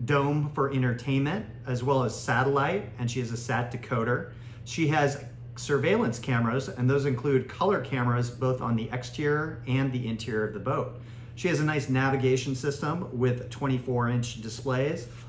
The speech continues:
autopilot, everything else that you would expect in a boat like this,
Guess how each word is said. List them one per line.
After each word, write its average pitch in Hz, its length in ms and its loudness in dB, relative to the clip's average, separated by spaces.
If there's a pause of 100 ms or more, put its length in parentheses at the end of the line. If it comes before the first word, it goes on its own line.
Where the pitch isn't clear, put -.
(140)
autopilot, 139 880 4
everything 135 360 0
else 135 180 0
that 131 120 -4
you 127 100 0
would 117 120 0
expect - 640 -4
in 127 120 0
a - 20 0
boat 123 260 0
like 120 200 -2
this, 165 300 -4